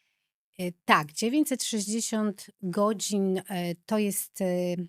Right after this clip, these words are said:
limit, który nasi studenci muszą wy-, wyrobić jako w ramach praktyk na studiach licencjackich. Natomiast na studiach magisterskich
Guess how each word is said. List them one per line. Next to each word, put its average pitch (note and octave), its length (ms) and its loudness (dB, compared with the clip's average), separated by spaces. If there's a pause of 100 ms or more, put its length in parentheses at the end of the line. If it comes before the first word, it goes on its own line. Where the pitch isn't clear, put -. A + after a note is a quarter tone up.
(160)
limit, G3 320 0
który F#3 160 -6
nasi F#3 200 -2
studenci F#3 300 -2
muszą F3+ 240 -2
wy-, F3 360 -4
wyrobić F3 420 -4
jako E3 440 -6
w D#3+ 40 -8
ramach E3 240 -2
praktyk E3+ 600 -6
na D#3+ 140 -2
studiach F3 380 -6
licencjackich. D#3+ 920 -6
Natomiast E3+ 320 -4
na D#3+ 60 -2
studiach F3+ 280 -4
magisterskich E3 880 -8